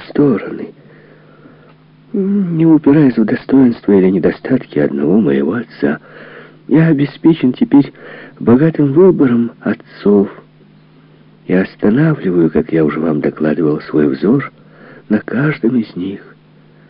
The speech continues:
Тяжела участь отцов, граждане, тяжела. И не потому, что дети к ним мало признательны,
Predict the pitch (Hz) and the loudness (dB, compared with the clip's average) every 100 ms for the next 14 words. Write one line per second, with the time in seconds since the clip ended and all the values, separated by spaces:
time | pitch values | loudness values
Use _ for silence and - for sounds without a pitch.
0 | _ _ - - - _ - - _ _ | _ _ -20 -20 -20 _ -20 -20 _ _
1 | _ _ _ _ _ _ _ _ - 147 | _ _ _ _ _ _ _ _ -2 2
2 | 156 160 127 92 - - - - - - | 2 2 0 -4 -10 -10 -12 -10 -14 -14
3 | - - - - - - - - - - | -14 -14 -12 -10 -10 -12 -14 -16 -18 -20
4 | - - - - _ _ _ _ _ _ | -20 -20 -20 -20 _ _ _ _ _ _
5 | - - 78 - - - _ _ _ _ | -8 -6 -6 -8 -12 -20 _ _ _ _
6 | _ _ _ _ _ _ _ _ - 160 | _ _ _ _ _ _ _ _ -2 -2
7 | 170 - 165 170 - - - - - - | 0 0 0 -2 -4 -2 -2 -4 -6 -8
8 | 71 69 - - - - - 80 170 - | -8 -8 -16 -20 -20 -14 -2 0 0 -2
9 | - 76 78 80 131 123 - 90 71 87 | -2 -4 -4 -4 -4 -6 -6 -8 -8 -16